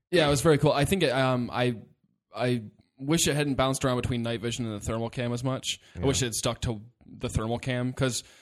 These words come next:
Speaker 1: we've seen night vision far too many times. I don't think we've seen thermal cam very often in movies, and I, I wish they would have kinda stuck with that throughout. But it's fine.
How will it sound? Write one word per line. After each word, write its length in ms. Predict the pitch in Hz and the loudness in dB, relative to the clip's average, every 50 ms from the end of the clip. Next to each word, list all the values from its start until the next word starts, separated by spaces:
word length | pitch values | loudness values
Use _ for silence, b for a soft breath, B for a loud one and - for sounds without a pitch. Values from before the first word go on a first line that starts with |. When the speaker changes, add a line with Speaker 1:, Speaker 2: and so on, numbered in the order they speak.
| B B B B | B B B B
Speaker 1:
we've 140 | - 143 123 | -2 2 2
seen 180 | - 131 117 | 2 0 0
night 160 | 113 110 101 82 | -2 -4 -6 -6
vision 480 | 110 107 104 107 104 104 107 107 110 - - _ - | -8 -8 -6 -6 -6 -6 -8 -10 -12 -16 -20 _ -8
far 120 | - 113 107 | -8 -8 -6
too 60 | 110 | -6
many 80 | 107 | -6
times. 140 | 104 117 107 | -4 -4 -4
I 40 | 113 | -2
don't 80 | 131 160 | -2 -4
think 140 | 220 220 233 | -4 -4 -6
we've 80 | 214 - | -8 -6
seen 140 | - 196 165 | -6 -8 -6
thermal 240 | - 175 180 170 | -4 -4 -4 -4
cam 200 | - - - 110 104 | -4 -4 -6 -6 -4
very 200 | 104 101 95 90 | -4 -4 -4 -4
often 240 | 90 - - 95 82 | -6 -6 -6 -6 -6
in 60 | 87 | -6
movies, 380 | 87 82 69 65 65 71 - 110 | -6 -6 -6 -8 -10 -8 -6 -6
and 60 | 104 | -6
I, 140 | 107 - - | -6 -4 -4
I 20 | 113 | -4
wish 220 | 113 120 120 - | -2 -2 -2 -2
they 80 | - 123 | -2 -2
would 100 | 117 107 | -2 -2
have 120 | 110 - | -6 -6
kinda 180 | - 143 117 110 | -6 -4 -2 -2
stuck 260 | 104 104 120 113 - | -2 -2 -2 -4 -4
with 120 | 113 110 - | -6 -6 -6
that 200 | 120 117 - - | -6 -6 -6 -4
throughout. 380 | - 123 123 127 131 - - | -4 -2 -2 -2 -2 0 0
But 100 | - 170 | 2 2
it's 140 | 220 220 - | 2 0 0
fine. 240 | - 123 107 113 | -4 -4 -6 -6